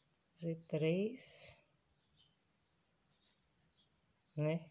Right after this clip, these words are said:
Que da outra vez nós ficamos com quatro pontos, é, altos aqui. Agora aqui eu já vou começar no meu, na minha diminuição.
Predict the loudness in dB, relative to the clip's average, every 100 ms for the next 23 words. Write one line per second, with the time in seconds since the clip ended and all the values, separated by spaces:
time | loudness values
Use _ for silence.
0 | -4 2 6 6 6 4 4 4 4 0
1 | 0 -2 2 4 4 0 2 6 6 4
2 | 0 4 4 2 -6 -10 -10 -12 _ -20
3 | -20 -20 _ _ _ 2 4 4 4 4
4 | 4 2 -2 -2 -2 -6 -8 -18 -20 _
5 | -2 4 4 4 -2 0 0 0 -2 -2
6 | 0 0 0 0 2 4 4 4 2 2
7 | 2 4 4 4 4 4 6 4 0 -2
8 | -2